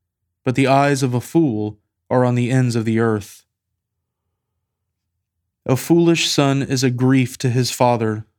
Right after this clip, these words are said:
and bitterness to her who bore him. To impose a fine on a righteous man is not good, nor to strike the noble for their uprightness. Whoever restrains his words has knowledge,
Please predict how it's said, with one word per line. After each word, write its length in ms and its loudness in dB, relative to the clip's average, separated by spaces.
and 240 0
bitterness 600 0
to 160 -4
her 400 -2
who 180 -2
bore 300 0
him. 360 -8
To 160 4
impose 520 2
a 60 0
fine 500 0
on 180 0
a 60 0
righteous 480 -2
man 360 0
is 200 -4
not 260 -2
good, 400 -2
nor 300 4
to 140 -6
strike 440 0
the 100 -2
noble 600 -2
for 140 -4
their 200 0
uprightness. 800 -4
Whoever 400 2
restrains 680 0
his 180 -2
words 480 0
has 300 0
knowledge, 680 -4